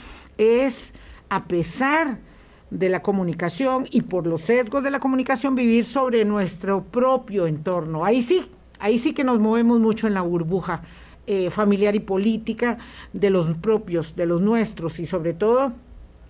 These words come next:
eh, hablando de algoritmos, pues obviamente con la información, eh, digamos, eh, que, que es propia del, del núcleo de desempeño. Pero bueno, esto, esto es, eh, digamos,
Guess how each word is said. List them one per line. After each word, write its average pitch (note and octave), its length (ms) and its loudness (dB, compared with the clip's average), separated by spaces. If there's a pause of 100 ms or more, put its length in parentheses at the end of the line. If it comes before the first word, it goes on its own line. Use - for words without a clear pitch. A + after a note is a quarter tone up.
(140)
eh, D#3+ 640 -2
hablando F#3 360 2
de G#3+ 100 4
algoritmos, A3 500 2
pues A3 220 0
obviamente G3+ 580 0 (300)
con A#3 120 2
la G#3+ 80 4
información, G3+ 680 0 (420)
eh, E3+ 520 0
digamos, G3 420 0 (240)
eh, F3 240 -10
que, F3 340 -2
que F#3 220 2
es G3+ 140 0
propia A3+ 640 0 (400)
del, F3+ 500 0
del F#3 180 4
núcleo A3+ 300 2
de G3 220 4
desempeño. E3 680 -2 (300)
Pero A#3+ 140 0
bueno, C4 320 0 (280)
esto, C4+ 380 0
esto D4+ 340 0
es, C4 320 2
eh, G#3+ 400 2
digamos, G#3+ 560 0